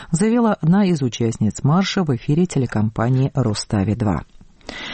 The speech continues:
Грузинский экс-премьер Вано Мерабишвили прокомментировал решение съезда Единого национального движения,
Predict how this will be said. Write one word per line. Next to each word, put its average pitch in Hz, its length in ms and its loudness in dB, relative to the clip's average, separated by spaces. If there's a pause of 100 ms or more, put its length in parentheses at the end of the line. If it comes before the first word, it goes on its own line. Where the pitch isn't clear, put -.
(440)
Грузинский 240 760 2
экс-премьер 185 800 2
Вано 160 260 4
Мерабишвили 151 720 2
прокомментировал 208 840 2
решение 214 600 2
съезда 208 540 0
Единого 185 560 4
национального 170 800 4
движения, 135 640 2